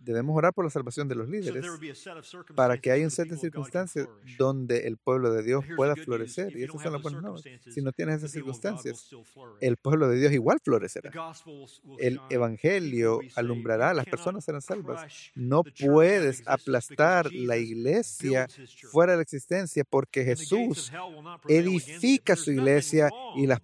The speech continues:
Speaker 1: puertas del Hades no prevalecerán
Speaker 2: with
Speaker 1: contra ella.
Speaker 2: wanting
Speaker 1: No hay nada
Speaker 2: the
Speaker 1: malo en
Speaker 2: Canadian
Speaker 1: querer
Speaker 2: government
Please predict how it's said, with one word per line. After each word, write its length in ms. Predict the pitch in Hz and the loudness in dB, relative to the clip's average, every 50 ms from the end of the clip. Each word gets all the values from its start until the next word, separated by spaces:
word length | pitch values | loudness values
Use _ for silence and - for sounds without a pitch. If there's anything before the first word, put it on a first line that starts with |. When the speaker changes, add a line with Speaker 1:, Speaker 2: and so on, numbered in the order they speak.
| _ | _
Speaker 1:
puertas 400 | - 143 151 175 202 202 - 185 | 2 6 8 8 8 6 2 0
del 160 | 160 151 151 160 | 0 2 2 4
Hades 140 | 170 160 | 2 2
no 80 | 156 147 | 0 0
prevalecerán 500 | - 139 127 127 123 117 - 120 123 127 | 2 2 2 2 0 0 -2 -2 -2 -2
Speaker 2:
with 60 | - - | -2 -4
Speaker 1:
contra 300 | 123 123 - 123 156 185 | -4 -2 0 0 2 2
ella. 140 | 160 117 - | 2 0 -2
Speaker 2:
wanting 320 | 165 160 156 147 139 131 131 | -4 -12 -16 -10 -4 0 4
Speaker 1:
No 100 | 139 156 | 6 6
hay 220 | 196 226 220 202 | 6 4 2 0
nada 200 | 185 196 233 233 190 | 0 0 2 2 2
Speaker 2:
the 20 | 160 | 2
Speaker 1:
malo 320 | 175 226 254 208 160 147 | 2 2 0 2 2 0
en 60 | - - | 0 2
Speaker 2:
Canadian 340 | - 135 147 151 151 143 143 | 0 0 0 0 0 -4 -4
Speaker 1:
querer 340 | - 151 131 127 147 196 240 | -2 0 2 2 4 4 4
Speaker 2:
government 200 | 208 147 127 - | 4 2 0 -4